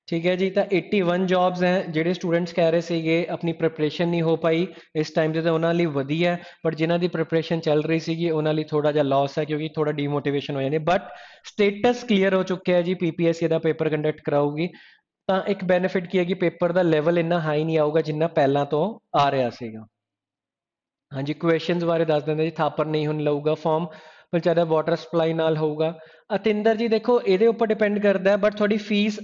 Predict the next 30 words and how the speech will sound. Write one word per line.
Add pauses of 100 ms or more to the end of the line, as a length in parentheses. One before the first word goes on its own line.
ਅਲੱਗ (100)
ਤੋਂ
ਲੱਗੂਗੀ। (1200)
Even
it
is
conducted
with (1500)
water
supply, (460)
ਪੀ
ਪੀ
ਐਸ
ਸੀ
ਦਾ
ਜੇ
ਵਾਟਰ
ਸਪਲਾਈ
ਨਾਲ
ਵੀ
ਕੰਡਕਟ
ਹੁੰਦੀ
ਹੈ
ਤਾਂ
ਇਹਦੀ
ਫੀਸ
ਫਿਰ
ਵੀ
ਅਲੱਗ
ਹੋਊਗੀ।